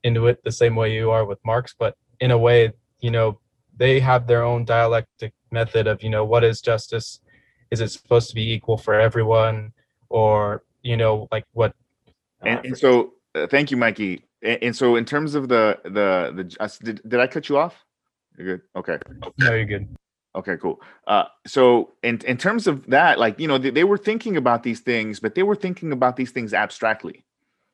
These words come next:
Speaker 2: So, like, it was abstract thought, it was ideology, it was, I, like, it was the role of ideas. And so these people were all focused on ideas.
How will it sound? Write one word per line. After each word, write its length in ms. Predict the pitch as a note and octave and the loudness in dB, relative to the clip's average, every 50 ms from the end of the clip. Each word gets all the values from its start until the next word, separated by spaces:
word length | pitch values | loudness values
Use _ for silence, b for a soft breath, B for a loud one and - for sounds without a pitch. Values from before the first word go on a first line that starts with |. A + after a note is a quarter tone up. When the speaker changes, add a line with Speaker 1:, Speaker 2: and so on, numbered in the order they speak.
| _ _ _ _ _ _ _ _ _ _ _ _ | _ _ _ _ _ _ _ _ _ _ _ _
Speaker 2:
So, 200 | - - - B2+ | -6 0 2 4
like, 460 | A#2+ A#2 A2 G#2+ G2+ F#2+ F2+ - - _ _ | 6 6 6 4 4 0 -2 -8 -14 _ _
it 100 | - B2 | 0 2
was 180 | B2 B2+ B2 F#2+ | 2 2 2 4
abstract 580 | D#2 A2+ C3 C#3 - - - C3 A#2 - - | 2 2 2 2 0 -2 -2 0 0 0 -2
thought, 260 | - G#2 F2+ E2+ - - | 0 0 0 0 0 -2
it 60 | G#2+ | -2
was 160 | A2 G#2+ G#2 | -2 0 0
ideology, 720 | A2+ A#2 A#2+ A#2+ A#2 A2+ G#2+ A2 A2 G#2+ F#2 E2+ E2+ D#2+ | 0 0 2 2 2 2 4 2 2 0 -2 -6 -8 -8
it 40 | D#2 | -8
was, 160 | E2 F2+ F#2 | -8 -6 -6
I, 380 | G2+ - - G2+ G#2 G2+ G2+ G2+ - | -6 -6 -4 -4 -4 -4 -4 -6 -4
like, 260 | F#2+ G#2 G#2 G2 - - | -2 -2 -2 -2 -4 -6
it 100 | E2 A2 | -6 -6
was 140 | A2 G#2+ G2 | -4 -4 -4
the 100 | G2 G2 | -4 0
role 240 | G#2 A#2 A#2+ A#2+ | 2 2 2 2
of 100 | A#2+ G#2+ | 2 2
ideas. 540 | G#2 F#2+ F#2+ F#2+ G#2 G#2+ F#2+ E2+ D#2 - - | 2 0 -2 -2 -4 -2 -4 -4 -6 -10 -14
And 120 | - G#2+ G2+ | -14 -12 -8
so 120 | - A#2 | -6 -4
these 180 | A2+ C3+ D#3+ - | -4 -4 -4 -6
people 300 | - D#3 D3 - C#3+ C3 | -8 -6 -2 0 0 2
were 120 | A#2 G#2 | 2 4
all 200 | F#2 A2 A#2+ C3 | 4 2 2 0
focused 320 | - B2+ A#2 A#2 - - | -2 -4 -4 -4 -6 -6
on 100 | A2 G#2 A2 | -6 -4 -4
ideas. 540 | A#2 A#2+ G#2 G2+ F2+ E2 D#2+ D#2+ - - | -4 -4 -4 -6 -6 -6 -6 -8 -10 -14